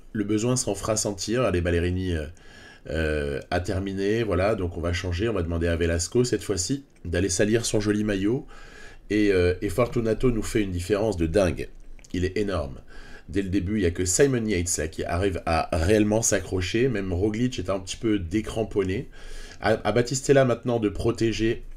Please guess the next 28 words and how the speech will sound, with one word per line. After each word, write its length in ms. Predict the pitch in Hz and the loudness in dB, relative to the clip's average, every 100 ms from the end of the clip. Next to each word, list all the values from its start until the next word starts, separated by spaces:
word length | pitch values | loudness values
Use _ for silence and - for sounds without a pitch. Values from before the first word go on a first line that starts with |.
| - - - - - - - | -14 -18 -18 -20 -20 -20 -2
au 80 | 120 | 0
moment 260 | 110 107 113 | 2 2 2
de 80 | 98 | 2
passer 340 | 110 - 113 | 0 2 -2
sous 200 | 107 110 | -2 0
la, 340 | 95 90 85 - | 2 2 -2 -4
sous 160 | - 123 | 0 0
la 100 | 127 | 2
flamme 300 | 127 113 101 | 2 2 4
rouge, 300 | 120 139 113 | 4 4 4
on 40 | |
voit 180 | 95 110 | 2 2
qu'on 140 | 104 | 2
a 80 | 90 | -2
fait 160 | 87 123 | 0 -2
une 80 | |
petite 300 | 120 110 117 | 0 -4 -6
différence, 720 | 95 92 - 85 95 110 - - - - - 92 | -8 -6 -2 -2 -2 -4 -8 -10 -20 -20 -14 -6
et 100 | 90 | 0
ça 140 | 95 | 2
va 80 | 101 | 2
être 140 | 107 | 2
le 100 | 95 | 0
moment 380 | 95 101 117 - - | -2 0 -2 -4 -4
de 200 | 101 110 | -2 -2
sprinter 720 | - - 127 120 135 127 - - - - - | -4 -2 0 0 -2 -2 -6 -20 -20 -20 -10
pour 180 | 101 101 | -2 0
libérer 600 | 113 110 110 113 - | 0 0 2 2 0